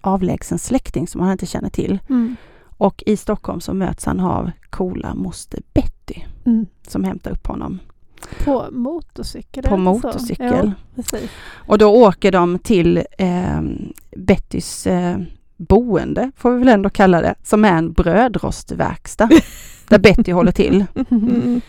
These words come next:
Speaker 1: Eh, och det visar sig att, eh, eh,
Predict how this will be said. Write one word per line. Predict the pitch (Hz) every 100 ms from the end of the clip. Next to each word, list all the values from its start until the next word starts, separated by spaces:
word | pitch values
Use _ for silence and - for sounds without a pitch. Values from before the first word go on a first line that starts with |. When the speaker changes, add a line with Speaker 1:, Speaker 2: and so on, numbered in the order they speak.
| - 311
Speaker 1:
Eh, | - 196 190 185 185
och | - - -
det | 214
visar | 202 226 196
sig | 180 190 175
att, | 175 - -
eh, | 78 - 156 180 - - - - - -
eh, | - 95 98 76 65